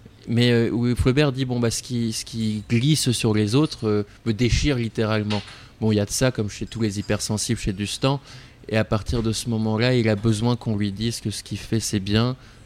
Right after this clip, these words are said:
et qu'il est beau, et qu'il est intelligent, et qu'il est génial, mais pas comme, euh, un monstre de narcissisme, au contraire, simplement pour exister comme quelqu'un de normal, je pense.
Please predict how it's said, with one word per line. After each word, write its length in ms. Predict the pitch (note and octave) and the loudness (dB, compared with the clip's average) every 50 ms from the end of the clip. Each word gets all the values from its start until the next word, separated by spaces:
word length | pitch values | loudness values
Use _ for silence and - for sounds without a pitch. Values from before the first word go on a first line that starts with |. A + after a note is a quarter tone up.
| - - - | -18 -10 -8
et 80 | G#2 G2 | -8 -6
qu'il 400 | - - A2 G#2 G#2 G2+ G2 G2+ | -4 -2 0 0 2 2 2 2
est 80 | G2+ | 2
beau, 480 | F#2+ G2 G2+ A2 A#2 B2 B2 B2+ B2+ B2 | 2 4 4 4 4 4 4 2 2 0
et 80 | A2+ | 0
qu'il 260 | G2+ - - - A2 G#2 | -2 -6 -8 -6 -6 -4
est 140 | G2 - | -4 -4
intelligent, 600 | G#2 G#2 - - G#2 G2 G2+ G2+ G2+ G2 G#2+ A2 A2+ | -6 -6 -4 -4 -2 -2 0 0 0 -2 -2 -2 -2
et 40 | G#2 | -4
qu'il 160 | - G#2+ G2 | -4 -4 -4
est 60 | G#2 | -4
génial, 300 | G2 G#2 G#2+ B2 C#3+ D3 | -4 -4 -4 -2 -2 0
mais 140 | B2 A2 - - - - | 0 -2 -2 -2 0 2
pas 140 | C3+ C#3 | 2 2
comme, 280 | - - B2+ A#2 A2+ A2 | 2 0 -2 0 0 0
euh, 140 | G#2+ G#2+ G#2 G2+ - - - - - - - - - - - - - - - - - - - - - - - | -2 -2 -2 -4 -8 -16 -20 -20 -20 -20 -20 -20 -20 -20 -20 -20 -20 -20 -20 -18 -20 -20 -20 -20 -20 -10 -4
un 120 | A2+ A2 | -2 0
monstre 420 | G#2+ G#2+ A#2+ B2+ A#2 - - A#2 G#2 | 0 2 2 2 0 0 0 0 2
de 80 | G#2+ | 2
narcissisme, 840 | A2 G#2+ G#2+ - - - A#2+ A2+ - - - B2+ A#2+ - - - G#2+ | 2 2 2 0 0 -2 -2 -4 -4 -4 -4 -4 -6 -6 -4 -4 -2
au 160 | G2+ - A2 | -2 -2 -2
contraire, 360 | - A#2+ A2+ - B2+ B2+ A#2 | 0 -2 -2 0 0 0 0
simplement 340 | - A#2+ A2 - A#2+ B2 B2+ | 0 -2 0 0 0 0 2
pour 160 | - A#2+ A#2 | 4 4 4
exister 420 | G#2+ G#2 G2+ G#2 G#2 - - B2+ B2 | 4 2 0 -4 -4 -2 0 0 0
comme 140 | - A2 G#2+ | 2 0 0
quelqu'un 300 | - A2 G2+ - G#2+ G#2 | 2 0 0 2 2 2
de 60 | G#2 | 2
normal, 500 | G#2 G#2 G2+ G#2 G#2+ G#2 G#2 G2+ G2+ A2 - - - - - - - - - - - - | 2 0 0 2 0 0 0 0 -2 -6 -10 -16 -20 -20 -20 -20 -20 -20 -20 -20 -10 -4
je 100 | - A2+ | 0 2
pense. 440 | A2 - A#2 G#2+ G2 - - - | 6 6 6 6 4 0 -4 -10